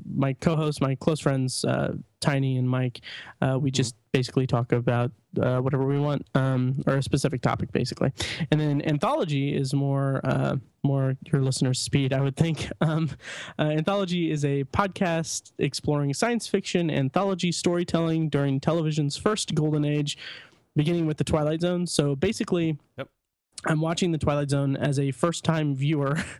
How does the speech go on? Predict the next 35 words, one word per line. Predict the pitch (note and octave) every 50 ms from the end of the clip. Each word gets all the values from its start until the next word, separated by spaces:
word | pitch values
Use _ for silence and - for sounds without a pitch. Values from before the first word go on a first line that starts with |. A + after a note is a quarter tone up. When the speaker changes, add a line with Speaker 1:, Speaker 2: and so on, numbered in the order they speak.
| - -
Speaker 1:
<laughs> | - - - - - _
so | - - C#3+
I've | D3 C#3 C#3
never | C#3+ D3+ D#3+ E3+ E3
seen | - - F3+
The | E3+ D#3+
Twilight | D3+ - D#3 D3 D3 C#3+ C#3+ C#3+
Zone, | C#3+ C#3+ C#3+ C#3+ C#3
and | C#3
I'm | C#3 C#3+
going | C#3+ C#3+ C#3+ C#3+ C#3+ C#3+
episode | C#3+ C#3+ - - D3+ C#3+
by | C#3 C#3
episode | C3+ C3+ C3+ - C3 - D3 C3+ C3+ C#3 C#3 - - - - - - - - _
and | D3 C#3+ C#3 C#3 C3+ C3+ C3 C3 - -
recording | D#3 C#3 C#3+ C#3+ - - D#3 D3 C#3+ C#3 C#3
my | C3+ C3+ C3+ C3+ C3+ C3+ C3+ - -
initial | D3 D#3 D#3+ D#3 - D3+
thoughts | C#3 - F#3 F#3 E3+ E3 E3+ E3 - - - - -
and | C#3 C3+ C#3 C#3 C3+ C3+
my | C3+ C3+ C3+ C3+ C3+ C3+ C3+
reviews | C#3+ - C#3 C3+ C3+ D3 D#3 D#3+ D#3+ D#3 D#3 D3+ D3+ C#3+ B2+ C3+
and, | C3 B2+ B2+ B2+ B2+ B2+ A#2+ - - _ _ _ _ _ _ _ _ _ _
you | D3
know, | C#3 C#3 C3+ C3
just | B2+ - D3 -
kind | - D3+ C#3+
of | C3+
diving | B2+ C#3+ C#3 C#3 C3 C#3 C3+
into | C3+ C3+ C3 B2+ - C#3 C3 C3
Rod | B2+ C3+ C3 C3
Serling's | - - C#3 C3+ C3 C3 C3 C3 B2+ B2 - -
world, | - C3 C3+ C3+ C3 B2+ C3 C3 -
<laughs> |
basically. | C#3 C#3+ C3+ - - - - - F#3+ D#3 C#3+ C3+